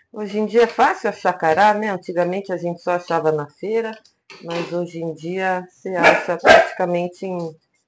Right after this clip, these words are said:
supermercado, sacolão, em qualquer lugar.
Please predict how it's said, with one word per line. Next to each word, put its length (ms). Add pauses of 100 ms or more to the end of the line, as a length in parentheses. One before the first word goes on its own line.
(120)
supermercado, 1200
sacolão, 720
em 280
qualquer 300
lugar. 360